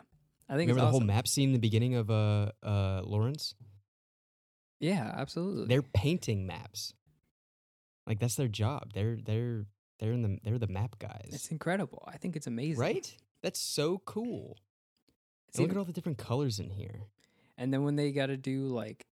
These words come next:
Speaker 1: topography.
Speaker 2: You know
Speaker 1: Like
Speaker 2: what's, yeah, that's even hard. That stuff gets me,
Speaker 1: Like
Speaker 2: um,
Speaker 1: elevation
Speaker 2: and e-,
Speaker 1: map?
Speaker 2: elevation? Yeah, dude. <laughs>
Speaker 1: And
Speaker 2: I
Speaker 1: now
Speaker 2: remember the first time, like, realizing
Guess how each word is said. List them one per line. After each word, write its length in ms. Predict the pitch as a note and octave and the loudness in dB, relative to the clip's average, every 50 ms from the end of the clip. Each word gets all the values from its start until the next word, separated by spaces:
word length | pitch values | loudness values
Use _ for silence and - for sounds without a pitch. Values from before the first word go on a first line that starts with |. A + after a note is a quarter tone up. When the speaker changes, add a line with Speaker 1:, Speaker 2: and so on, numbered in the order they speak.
| _ _ - _ _ | _ _ -20 _ _
Speaker 1:
topography. 880 | - B2+ B2 - - A2 A#2 B2+ C#3 D3 C#3+ - D#3+ D#3+ D#3+ D#3+ D#3+ - _ _ _ _ _ _ _ _ _ _ - | -6 -4 -4 -2 -4 -4 -4 -2 -4 -4 -4 -4 -4 -4 -2 -4 -6 -8 _ _ _ _ _ _ _ _ _ _ 0
Speaker 2:
You 100 | B2+ C3 | 2 4
know 100 | C#3 C#3+ | 4 4
Speaker 1:
Like 60 | C#3 | 4
Speaker 2:
what's, 300 | D3 C3+ - - - - | 2 0 0 -4 -6 -4
yeah, 160 | - A#2+ G#2+ | -2 -2 -2
that's 300 | G2 - G#2+ A#2 A2 - | 0 0 0 0 2 0
even 180 | C3 G#2 G#2 G2 | 0 -2 -2 -4
hard. 240 | - G2 F2+ E2 D2+ | -4 -4 -6 -4 -4
That 160 | F2+ G2+ G2+ | -4 -4 -4
stuff 280 | - - B2 G#2 G2 - | -4 -4 -4 -4 -4 -4
gets 260 | G#2+ G2+ G2 - - | -4 -4 -4 -2 -2
me, 260 | G#2 F#2+ F2 E2 D#2+ | -2 -2 -2 -2 -4
Speaker 1:
Like 160 | C#3 B2+ A2+ - - | -4 -4 -4 -2 -2
Speaker 2:
um, 20 | |
Speaker 1:
elevation 520 | A#2+ B2+ C3 A#2+ A2+ A2+ A#2 A#2+ - - D#3 | 0 2 2 0 0 0 -2 -2 0 -2 0
Speaker 2:
and 80 | - - | 0 0
e-, 60 | C3+ | 0
Speaker 1:
map? 100 | D3+ D3 | 2 2
Speaker 2:
elevation? 560 | C#3+ C#3 C#3 A2 B2 C3+ D3+ - - G3+ F3 | 4 4 4 4 4 4 4 2 0 0 -2
Yeah, 240 | B2+ A#2+ A2+ G#2 G2 G2+ | -2 -2 -2 -4 -4 0
dude. 360 | - C#3 C#3+ B2+ G2+ G2 G2+ - A#2 B2+ B2 B2+ | 2 4 4 4 2 0 -4 -4 -2 -2 0 0
<laughs> 180 | E3+ D3 B2+ - | 0 -2 -2 0
Speaker 1:
And 160 | C3 C3 C3+ C#3+ | 0 2 4 4
Speaker 2:
I 20 | |
Speaker 1:
now 60 | C#3+ | 6
Speaker 2:
remember 240 | D3 F#3+ F#3 F3 F3 | 4 4 4 2 2
the 100 | D3 A2+ | 0 0
first 380 | G2+ - C3+ C3 D3+ - - - | 0 0 2 2 2 2 0 -4
time, 280 | A#2+ B2 B2+ C3+ C#3+ | -2 -2 0 0 0
like, 180 | C3+ A#2 A2 F#2+ - | 0 0 -2 -2 -2
realizing 640 | A2+ A2 A#2 B2 B2 B2 C3 B2+ C3+ C3+ C3+ A#2+ | -2 0 0 2 2 0 0 0 0 0 -2 -4